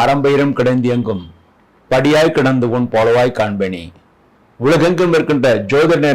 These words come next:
நேரம் டி வி நேயர்களுக்கு என்னுடைய பணிவான வணக்கங்கள். இன்றைய பதிவில் வரக்கூடிய குரு பெயர்ச்சியை பற்றி பார்ப்போம். குரு பெயர்ச்சி வருகின்ற மே மாதம் பதினான்காம் தேதி, பதினான்கு ஐந்து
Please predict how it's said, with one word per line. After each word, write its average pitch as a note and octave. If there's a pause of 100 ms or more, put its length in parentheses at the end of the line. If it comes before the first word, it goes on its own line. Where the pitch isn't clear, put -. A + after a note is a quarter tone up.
நேரம் B2 (240)
டி C3+
வி B2+
நேயர்களுக்கு B2 (100)
என்னுடைய A2+ (100)
பணிவான A2
வணக்கங்கள். F#2+ (1000)
இன்றைய D3+
பதிவில் C#3 (800)
வரக்கூடிய E3+ (420)
குரு G3 (100)
பெயர்ச்சியை C#3+ (120)
பற்றி B2 (480)
பார்ப்போம். F#2 (1040)
குரு E3+ (100)
பெயர்ச்சி D#3 (560)
வருகின்ற D3+ (160)
மே E3+ (140)
மாதம் D3+
பதினான்காம் B2+
தேதி, F2 (340)
பதினான்கு C#3 (140)
ஐந்து C#3